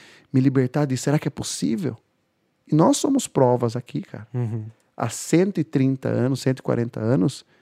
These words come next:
Speaker 1: nós, nossa família, nós temos família que eram escravos,
Speaker 2: Sim.
Speaker 1: cara. Se eles não acreditassem que eles poderiam ser melhor e que eles iam vencer isso,
Speaker 2: Uhum.
Speaker 1: nós não estaríamos aqui. Cara, se a gente parar e a gente analisar, nós somos descendentes de quem?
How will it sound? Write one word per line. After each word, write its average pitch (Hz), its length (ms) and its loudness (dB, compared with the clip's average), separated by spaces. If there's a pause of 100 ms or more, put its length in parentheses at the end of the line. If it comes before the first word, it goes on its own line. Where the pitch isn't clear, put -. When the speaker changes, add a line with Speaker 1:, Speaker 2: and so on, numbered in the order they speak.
(500)
Speaker 1:
nós, - 200 -6
nossa - 240 0
família, - 380 0 (200)
nós 123 160 -6
temos 135 180 -2
família 131 240 0
que - 100 -6
eram 214 80 0
escravos, - 580 0
Speaker 2:
Sim. 120 100 -4
Speaker 1:
cara. 104 220 -6 (440)
Se - 240 -4
eles 220 320 6
não 208 160 2
acreditassem 156 840 2
que 107 100 -6
eles 117 160 -6
poderiam 120 400 0
ser 120 240 -2
melhor 110 420 0
e - 40 -6
que - 120 -4
eles 104 180 0
iam 113 140 -2
vencer 104 420 0
isso, 185 340 -2 (160)
Speaker 2:
Uhum. 117 260 -6
Speaker 1:
nós 117 200 4
não 123 60 0
estaríamos 143 420 -2
aqui. 196 260 -10 (1160)
Cara, - 240 0
se - 100 -6
a - 20 -2
gente 165 180 -2
parar - 340 0
e - 20 0
a 117 40 -2
gente 120 240 -4
analisar, 123 420 -4
nós 156 140 0
somos 160 180 0
descendentes 160 340 0
de 170 60 -10
quem? 226 260 0